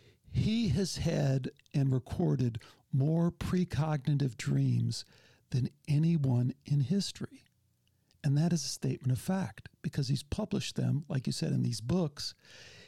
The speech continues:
He's published them in peer-reviewed journals, the statistical analysis that he's done on them.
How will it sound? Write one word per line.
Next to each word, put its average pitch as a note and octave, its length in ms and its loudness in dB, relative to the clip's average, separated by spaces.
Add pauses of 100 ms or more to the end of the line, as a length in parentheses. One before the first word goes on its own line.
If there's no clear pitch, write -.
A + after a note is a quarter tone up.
He's E3 180 0
published F#3+ 480 -2
them D3+ 160 2
in C3+ 220 2
peer-reviewed D#3 640 2
journals, D#3 580 2
the C#3+ 100 -2
statistical D#3 840 -4
analysis C#3+ 720 0
that B2 160 -4
he's A#2+ 160 -2
done D#3+ 260 2
on A#2+ 220 2
them. A#2 140 -4